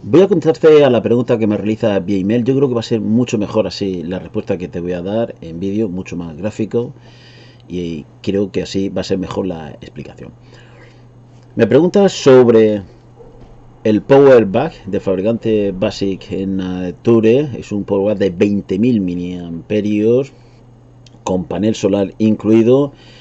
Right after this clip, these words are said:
sistema de carga también por sistema cubi y aparte lleva unos led. Aunque pone aquí Basic Nature, en realidad el fabricante,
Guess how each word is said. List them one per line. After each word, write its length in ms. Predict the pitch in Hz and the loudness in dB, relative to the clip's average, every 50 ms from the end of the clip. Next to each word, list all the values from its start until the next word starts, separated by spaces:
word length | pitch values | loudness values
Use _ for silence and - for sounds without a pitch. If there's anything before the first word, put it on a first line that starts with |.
| - - - | -20 -20 -14
sistema 600 | - - 104 - - 135 127 123 117 110 104 95 - | -8 -8 -2 4 4 6 6 6 4 2 0 -2 -2
de 180 | 101 95 107 90 | 0 0 0 2
carga 420 | 101 127 127 117 110 110 98 - | 4 4 4 4 4 2 2 0
también 460 | - 104 101 101 104 104 113 120 113 | -2 -2 -2 0 0 0 2 2 0
por 160 | 110 - 92 | 0 -2 -6
sistema 420 | - 85 - - 104 104 101 95 90 | -8 -8 -4 -4 -2 -2 -2 -4 -4
cubi 460 | - - - 117 113 117 135 160 160 - | -4 0 4 6 6 8 6 6 4 2
y 140 | - 123 135 | 0 2 4
aparte 340 | 123 110 131 123 - 131 113 | 4 4 2 0 0 0 2
lleva 340 | 117 131 131 135 135 - - | 4 6 6 6 4 2 0
unos 460 | - 120 117 117 117 113 - - - - | 2 2 4 4 4 2 -2 -4 -14 -10
led. 340 | 85 82 85 82 82 76 - - - - - - - - - - - - - - - - - - - - - - - - - - - - - - - - - - - - - - - | -8 -6 -4 -4 -4 -6 -8 -12 -18 -20 -20 -20 -20 -20 -20 -20 -20 -20 -20 -20 -20 -20 -20 -20 -20 -20 -20 -20 -20 -20 -20 -20 -20 -20 -20 -20 -20 -20 -20 -20 -20 -20 -18 -8 -4
Aunque 280 | 120 120 - - 113 | -4 -2 2 2 0
pone 260 | 101 - 135 139 139 135 | 2 4 4 4 4 4
aquí 440 | 123 113 135 131 131 135 131 131 | 2 2 2 2 2 2 2 2
Basic 400 | 117 117 135 127 - 139 - - | 2 2 2 2 0 -2 -2 0
Nature, 520 | 139 131 139 123 107 143 143 143 156 160 - - | 2 4 4 4 6 6 8 8 8 6 4 2
en 120 | 117 113 | 0 2
realidad 520 | 110 107 107 110 110 120 127 127 131 123 117 - | 2 2 2 2 2 2 2 2 2 0 -2 0
el 100 | 120 117 | -2 0
fabricante, 840 | - 120 110 110 101 123 127 127 120 120 - 127 127 127 131 131 113 | 2 2 0 2 2 0 0 0 0 2 4 4 6 6 6 4 2